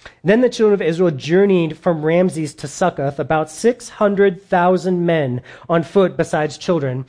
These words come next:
And, get this, a mixed multitude went up with them also. That means people who were not Jewish. A bunch of E-, Egyptians and a bunch of other people were like, "We're going with you."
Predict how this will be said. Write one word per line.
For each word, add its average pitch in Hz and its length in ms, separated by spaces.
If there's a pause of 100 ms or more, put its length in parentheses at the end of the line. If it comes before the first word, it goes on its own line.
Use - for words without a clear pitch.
(220)
And, 262 320
get 226 120
this, 233 280
a 190 80
mixed 220 380
multitude 214 680
went 214 220
up 214 160
with 202 160
them 208 180
also. 196 680 (420)
That 214 100
means 220 160
people 226 260
who 220 80
were 208 120
not 220 220
Jewish. 156 540 (340)
A 156 60
bunch 226 260
of 220 120
E-, 226 120 (120)
Egyptians 233 1080 (220)
and 185 80
a 185 40
bunch 233 160
of 226 60
other 285 180
people 196 260
were 180 80
like, 175 300 (260)
"We're 165 340
going 208 260
with 254 200
you." 147 220